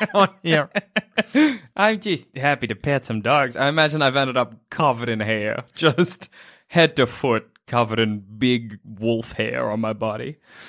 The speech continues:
Speaker 1: When she shakes your hand and says goodbye, for the first time you notice on her jumpsuit, it
Speaker 2: Yeah.
Speaker 1: says Hazel.
Speaker 2: Hazel. All right. Uh, thank you. Thanks a bunch, Hazel. Truly, really appreciate it. Yeah, saved my bacon out there.
Speaker 1: She looks down at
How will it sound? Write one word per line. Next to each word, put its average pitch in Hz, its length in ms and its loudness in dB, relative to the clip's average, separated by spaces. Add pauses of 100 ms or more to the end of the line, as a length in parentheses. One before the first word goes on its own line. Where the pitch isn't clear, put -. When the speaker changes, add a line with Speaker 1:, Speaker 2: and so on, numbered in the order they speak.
(120)
Speaker 1:
When 214 160 0
she 214 160 -4
shakes 202 320 0
your 185 100 4
hand 170 340 4
and 196 120 -6
says 151 260 0
goodbye, 139 460 4
for 190 120 -8
the 175 60 0
first 208 540 0
time 160 320 2
you 147 80 -4
notice 151 360 2
on 147 220 -4
her 147 80 -4
jumpsuit, 123 560 -4
it 131 60 -4
Speaker 2:
Yeah. 131 100 2
Speaker 1:
says 160 220 4
Hazel. 151 520 2 (360)
Speaker 2:
Hazel. 104 360 -4 (120)
All 175 120 4
right. 120 280 2
Uh, 131 80 0
thank 202 340 0
you. - 80 2 (140)
Thanks 247 260 0
a 147 80 2
bunch, 120 320 -2
Hazel. 107 400 -8 (160)
Truly, 175 380 -4
really 156 280 -2
appreciate 113 500 -6
it. - 100 -10
Yeah, 180 100 0
saved 214 380 -2
my 120 140 -4
bacon 113 420 -6
out 95 140 -10
there. 87 220 -10 (720)
Speaker 1:
She 220 440 0 (140)
looks 196 360 2
down 160 600 2 (120)
at 143 380 2